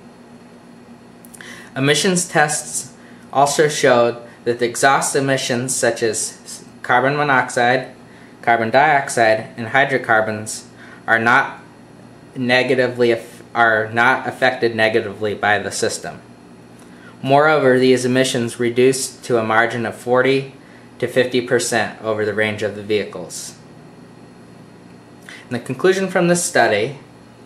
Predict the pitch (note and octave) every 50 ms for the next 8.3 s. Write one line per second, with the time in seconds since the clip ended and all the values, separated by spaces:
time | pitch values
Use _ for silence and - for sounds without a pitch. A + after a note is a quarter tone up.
0 | - - - - - - - A2 G#2+ G2 G2+ G#2+ - - - - - - - -
1 | - - B2 C3 C#3+ C#3+ - - C#3+ C3 B2 A#2 A#2+ B2+ C3 - - A#2 G#2+ A2
2 | A2 A#2+ A#2 - C3+ C#3+ D3 - - D#3+ C#3+ B2+ A2+ G#2+ B2 C#3 C#3+ C#3+ - D3+
3 | D3+ - D3 C3+ C3+ C#3+ C#3+ C#3 - - D#3+ D#3+ D#3+ - C3+ A#2+ A2 G#2 G#2 G#2+
4 | - - - - - - - - - - A2+ - - C#3 C3 C3+ - D3 C#3 C3+
5 | B2+ A#2+ A#2 A2 A2 - - - - B2 B2+ D3 D3+ - - C#3 B2+ B2+ C3 C3+
6 | C3 - - - - - - - - A#2+ - - C3+ C3+ C#3+ D3+ D3 D3+ - D3+
7 | - - D#3+ C#3 - - - C#3+ C3+ B2+ B2+ - - A#2+ A2+ A2+ G#2+ A2 G#2+ G#2+
8 | A#2+ B2 - - - -